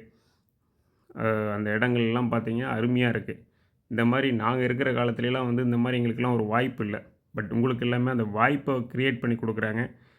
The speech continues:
கண்டிப்பா வந்து நீங்க எல்லாருமே பயன்பெறுமாறு கேட்டுக்கொள்கிறோம். வேற ஏதாவது உங்களுக்கு டவுட் இருக்கு அப்படின்னா, இந்த வீடியோவின் கீழேயே வந்து பார்த்தீங்க அப்படின்னா, அவங்களோட கான்டாக்ட் நம்பர் கொடுத்துருக்கோம்.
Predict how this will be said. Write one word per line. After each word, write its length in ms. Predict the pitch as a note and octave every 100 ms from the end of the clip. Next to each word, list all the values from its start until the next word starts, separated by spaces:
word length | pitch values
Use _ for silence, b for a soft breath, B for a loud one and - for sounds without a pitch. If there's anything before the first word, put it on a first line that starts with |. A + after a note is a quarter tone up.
| b b
கண்டிப்பா 400 | A#2+ A#2+ A#2+ B2+
வந்து 220 | A#2 A#2
நீங்க 200 | A2 G#2
எல்லாருமே 540 | G#2+ A#2 A#2 A#2+ D#3+ - _ _ _ -
பயன்பெறுமாறு 640 | A2+ B2+ A#2+ A2+ A2 A2
கேட்டுக்கொள்கிறோம். 680 | A2+ G#2 - G#2+ G#2 G#2 A2+ - _ _ _ _ _ _ _ _ _ _ _
வேற 260 | - A#2 A#2
ஏதாவது 220 | A#2 B2+
உங்களுக்கு 300 | A#2+ A2 G#2+
டவுட் 200 | A#2+ C3
இருக்கு 240 | B2+ A#2+ B2
அப்படின்னா, 460 | G#2+ G#2 A2 C3+ -
இந்த 180 | - G#2+
வீடியோவின் 680 | G2+ B2+ C#3 C3+ A#2+ A#2 G#2
கீழேயே 420 | - B2+ B2+ C3
வந்து 220 | A#2+ A#2
பார்த்தீங்க 460 | A#2 A2+ A2+ A2 A2
அப்படின்னா, 240 | G#2 G#2
அவங்களோட 540 | B2+ B2+ A2 G#2+ G2 -
கான்டாக்ட் 440 | A2 B2+ B2+ A#2+
நம்பர் 400 | A2+ A2+ A#2 A#2
கொடுத்துருக்கோம். 480 | A2 G2+ F#2+ B2